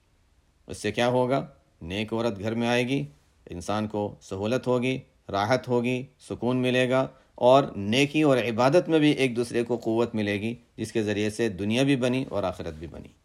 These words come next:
اور نیک عورت کی علامت کیا ہے؟ وہ حدیث میں، دوسری حدیث میں آتا ہے، جس کو میں نے پہلے بتا دیا تھا، پہلے بھی اس کا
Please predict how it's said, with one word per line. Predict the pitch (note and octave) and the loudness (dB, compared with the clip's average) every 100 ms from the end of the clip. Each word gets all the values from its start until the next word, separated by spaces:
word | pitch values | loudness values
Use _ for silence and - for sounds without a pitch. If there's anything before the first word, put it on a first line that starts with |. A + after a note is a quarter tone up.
| _ _ _ _ _ _ _ _ _ _ _ _ - | _ _ _ _ _ _ _ _ _ _ _ _ -12
اور | F2 | -8
نیک | F#2 A#2 A#2 | -4 -2 -2
عورت | A2+ A2+ | -2 -4
کی | G#2+ | -4
علامت | G2+ G#2 B2 D3 | -2 0 2 0
کیا | D3 C3+ | 2 2
ہے؟ | C#3+ D3+ - _ _ _ _ _ _ _ _ _ | 4 0 -8 _ _ _ _ _ _ _ _ _
وہ | - | -8
حدیث | F#2+ E2+ F2+ | -6 -6 -8
میں، | G2+ | -8
دوسری | F#2 F2+ F#2 | -10 -8 -8
حدیث | F2 F2+ | -8 -8
میں | F#2 | -8
آتا | E2+ F2 A2 | -6 -4 -4
ہے، | |
جس | G2+ F#2+ | -4 -6
کو | F#2+ | -8
میں | F2 | -8
نے | |
پہلے | E2+ E2+ F2+ D3 _ _ - | -8 -8 -8 -10 _ _ -6
بتا | G#2+ C3 | 4 6
دیا | B2 G#2+ G2 | 6 4 -2
تھا، | A2+ A2+ _ _ _ - _ | -4 -6 _ _ _ -20 _
پہلے | E2+ G2 | -6 -4
بھی | G#2 | -4
اس | G2+ | -4
کا | - | -4